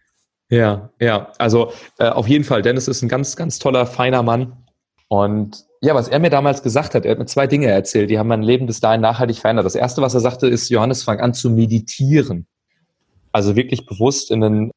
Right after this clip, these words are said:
ich sag mal, einen bewussten Zustand zu gehen, also Meditation, das hat mir sehr geholfen. Und das zweite war,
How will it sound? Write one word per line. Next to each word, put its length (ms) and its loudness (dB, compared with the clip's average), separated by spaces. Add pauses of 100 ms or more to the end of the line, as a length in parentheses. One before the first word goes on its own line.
(120)
ich 100 -10
sag 140 -2
mal, 80 2
einen 80 -4
bewussten 380 -2
Zustand 540 0
zu 160 -6
gehen, 260 2
also 320 -2
Meditation, 640 -2
das 160 -4
hat 140 -4
mir 180 2
sehr 200 2
geholfen. 500 0 (600)
Und 120 0
das 240 -2
zweite 480 0
war, 440 2